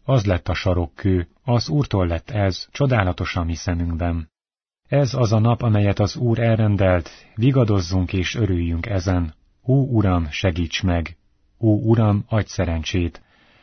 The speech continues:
Áldott, aki az Úr nevében jön. Megáldunk titeket az Úr házából. Az Úr az Isten,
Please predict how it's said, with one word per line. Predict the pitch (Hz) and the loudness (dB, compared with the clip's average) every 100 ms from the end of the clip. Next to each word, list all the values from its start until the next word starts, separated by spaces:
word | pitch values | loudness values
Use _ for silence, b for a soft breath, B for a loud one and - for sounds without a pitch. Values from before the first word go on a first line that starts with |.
| b b b | b b b
Áldott, | 127 139 120 - | -2 2 0 0
aki | 107 107 | 0 2
az | 104 117 | 0 0
Úr | 120 92 | 0 0
nevében | 87 82 82 85 | 0 -2 -2 -2
jön. | 85 87 85 82 b b b b b b b - | 0 0 -2 -4 b b b b b b b -2
Megáldunk | 131 139 120 107 98 | 0 2 2 2 2
titeket | 131 110 98 92 | 0 0 -2 -2
az | 90 - | -2 -4
Úr | 104 90 | -4 -4
házából. | 95 87 82 90 85 92 90 80 b b b b b | -4 -4 -2 -2 0 0 0 -4 b b b b b
Az | 117 110 - | -2 -2 0
Úr | 143 117 | 2 4
az | 101 | 2
Isten, | 131 131 - 107 95 87 | 0 -2 0 0 0 -2